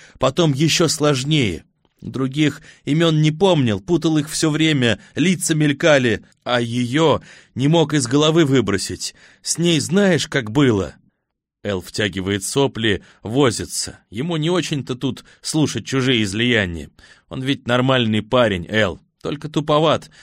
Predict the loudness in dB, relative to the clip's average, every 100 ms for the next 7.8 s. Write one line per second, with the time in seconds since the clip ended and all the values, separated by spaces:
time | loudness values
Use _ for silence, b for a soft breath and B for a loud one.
0 | b b -4 -4 -2 0 0 2 0 -4
1 | -4 0 2 0 -6 b b -10 -6 -4
2 | -2 -2 0 0 0 0 0 0 -2 -2
3 | -2 -4 -6 -4 -2 -2 2 2 0 -6
4 | _ _ b b b b b b -12 -8
5 | -4 0 0 2 0 0 -4 0 0 0
6 | 0 0 0 -2 -4 -6 -2 -2 -2 -6
7 | -2 -4 -2 -4 -2 2 2 2